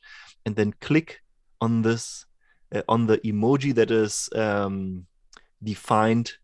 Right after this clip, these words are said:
to the role that you see yourself in. For example, there's this little poll you can say, how to describe <laughs> just by words, right? But, um, where you click one button and then you will appear as a writer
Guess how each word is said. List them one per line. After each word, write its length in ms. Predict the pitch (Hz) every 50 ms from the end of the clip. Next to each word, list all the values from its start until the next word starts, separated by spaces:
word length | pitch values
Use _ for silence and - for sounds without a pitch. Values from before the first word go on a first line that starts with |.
| _ -
to 420 | - 113 110 104 104 101 101 101 98
the 240 | 101 104 101 98 95
role 320 | 95 101 107 110 113 110
that 240 | 101 101 98 - -
you 60 | 101
see 200 | - - - 113
yourself 540 | 110 101 95 - - - - - 92 - -
in. 120 | 104 104 107
For 160 | - - 101
example, 560 | 95 - - 107 98 98 95 - 95 95 95
there's 280 | 95 95 95 95 - -
this 220 | - 95 - -
little 360 | 101 98 92 95 92 90 90 _ _ _ _ _ - _ _ _ -
poll 260 | - 117 113 113 113
you 140 | 107 104 98
can 220 | - - 110 101
say, 380 | 95 - - 107 101 104 101 92 -
how 100 | - 104
to 120 | 95 -
describe 480 | 101 95 - - - - 113 113 104 -
<laughs> 40 | -
just 220 | - 98 - - -
by 160 | - - 95 95 -
words, 280 | 117 98 - - - -
right? 180 | 95 92 104 - -
But, 200 | 107 101 - - - - - - - - - - - -
um, 480 | - 113 110 110 113 110 110 110 107 - -
where 520 | - 113 113 113 113 110 110 110 107 - -
you 200 | - - 107 107
click 200 | - - 123 104
one 160 | 117 123 123
button 240 | 123 120 117 - -
and 200 | 110 107 98 107
then 200 | - 113 113 117
you 100 | 113 110
will 160 | 107 107 101
appear 300 | - - - - 120 117 -
as 200 | 107 101 - - -
a 80 | 104 98
writer 500 | 95 92 92 87 90 - - 95 98